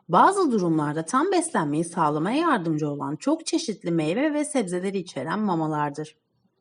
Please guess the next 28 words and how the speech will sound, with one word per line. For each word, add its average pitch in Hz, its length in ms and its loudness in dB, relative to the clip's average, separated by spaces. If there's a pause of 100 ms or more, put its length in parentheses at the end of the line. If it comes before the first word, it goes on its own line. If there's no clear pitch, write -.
(920)
Islak 415 360 2
proteinli 220 500 2
gıdalar. 156 680 -4 (1400)
Önceki 370 600 6
iki 311 400 0
durumda 220 300 2
olduğu 160 360 4
gibi 165 380 0 (260)
bu 311 120 2
beslenme 247 540 2
türü 147 240 -6
yüksek 196 480 -2
protein 214 380 0
yüzdelerine 175 640 0
dayanmaktadır. 151 840 -4 (800)
Köpeğinize 339 560 4
gerekli 269 480 4
nem 339 180 2
seviyelerini 208 560 0
sağlamaya 190 580 2
yardımcı 170 480 0
olabilecek 147 560 -4
birçok 262 420 -4
ıslak 262 360 -2
köpek 285 300 -2
maması 160 380 -2
markası 175 540 0
vardır. 151 460 -6